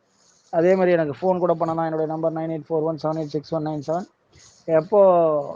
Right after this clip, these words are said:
எனக்கு டைம் இருக்கிறதோ நிச்சயமாக உங்களுக்கு பதில் பதிவை போடுவேன். ஆஹ், இந்த சட்டம் என்ன சொல்லுகிறது என்ற பதிப்பானது எதற்காக என்றால்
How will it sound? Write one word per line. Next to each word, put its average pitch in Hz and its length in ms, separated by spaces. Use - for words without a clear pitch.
எனக்கு 160 320
டைம் 175 240
இருக்கிறதோ 170 380
நிச்சயமாக 170 460
உங்களுக்கு 151 500
பதில் 160 240
பதிவை 151 360
போடுவேன். 156 360
ஆஹ், 160 340
இந்த 156 180
சட்டம் 180 360
என்ன 202 140
சொல்லுகிறது 180 440
என்ற 165 320
பதிப்பானது 165 680
எதற்காக 170 480
என்றால் 165 360